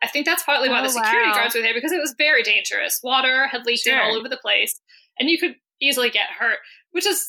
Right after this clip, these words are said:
Speaker 1: half of the fun, to be <laughs> honest, you know?
Speaker 2: Uh, true,
Speaker 1: So, uh,
Speaker 2: true.
Speaker 1: yeah.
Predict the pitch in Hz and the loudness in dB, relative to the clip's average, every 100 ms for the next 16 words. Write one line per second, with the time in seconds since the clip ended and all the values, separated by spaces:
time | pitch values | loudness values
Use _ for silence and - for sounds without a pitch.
0 | - 320 320 302 370 - 262 226 311 330 | -2 0 0 -4 -8 -2 0 0 0 0
1 | 302 - 285 370 320 466 - - 320 - | 2 2 0 0 0 -2 -4 -4 -4 -4
2 | 254 302 330 311 - 311 294 277 254 320 | -2 2 0 -2 -8 -2 0 2 2 -2
3 | - - 247 233 330 - 240 233 | -2 0 0 0 -4 -2 -2 0